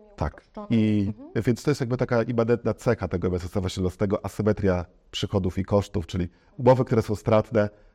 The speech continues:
Speaker 2: musimy komponent straty rozpoznać od razu. Tam, gdzie mamy zyski, te zyski odraczamy w czasie. I jeszcze jakby tak, jeżeli chodzi o ten model, y, uproszczony, te uproszczenia, o których mówimy, one dotyczą tej części jakby składki niezarobionej, czyli tego zobowiązania z tytułu przyszłych, e,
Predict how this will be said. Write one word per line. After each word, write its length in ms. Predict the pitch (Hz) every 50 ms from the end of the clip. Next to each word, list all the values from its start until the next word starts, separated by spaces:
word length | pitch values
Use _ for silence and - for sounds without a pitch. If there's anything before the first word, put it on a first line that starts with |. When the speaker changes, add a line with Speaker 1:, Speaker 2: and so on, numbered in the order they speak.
| _ - -
Speaker 2:
musimy 340 | 110 104 - - 113 110
komponent 380 | - - 95 90 98 95 95 -
straty 280 | - - 92 87 - 92
rozpoznać 420 | 95 - - 95 82 90 87 -
od 140 | - 87 90
razu. 420 | 95 101 113 117 104 110 107 104 - - _ _ _ _ _
Tam, 140 | - 107 107
gdzie 140 | 104 - 113
mamy 180 | 104 101 104 98
zyski, 440 | 90 104 98 - - - 104 98
te 160 | - - 95 82
zyski 360 | 85 87 - - - 90 -
odraczamy 520 | 82 80 - 82 - 85 76 76 78 76 - _ _
w 100 | - -
czasie. 340 | - 73 73 - - - - _ _ _ _ _ _ _ _ _ -
I 60 | 131
jeszcze 220 | 139 135 - - 127
jakby 200 | 120 110 123 120
tak, 180 | - 113 - -
jeżeli 300 | 117 110 104 - 110 110
chodzi 200 | - 117 98 110
o 20 | 107
ten 160 | 110 104 95
model, 280 | 107 107 92 104 101
y, 160 | 104 - 98 101
uproszczony, 600 | 104 - - - 104 - - 143 131 113 95 -
te 80 | -
uproszczenia, 400 | 143 135 - 123 - - 120 110
o 40 | 104
których 260 | - - 101 98 -
mówimy, 400 | 104 95 98 110 98 98 110 120 - - _ _ _ _ -
one 180 | 117 120 135 127
dotyczą 340 | 113 104 120 110 - 120
tej 140 | 104 113 101
części 320 | - - 110 104 - - 113
jakby 340 | 101 95 104 107 110 -
składki 380 | - - - 107 101 - - 107
niezarobionej, 640 | 104 104 - 107 98 98 87 90 101 87 85 - -
czyli 160 | - - 82
tego 160 | - 92 98
zobowiązania 500 | 85 92 87 98 92 95 92 104 98 98
z 40 | -
tytułu 320 | - 98 - 101 95 92
przyszłych, 500 | 92 - - - 95 - - 98 92 92 - _ _ _ _ _ _ _ _ -
e, 60 | 95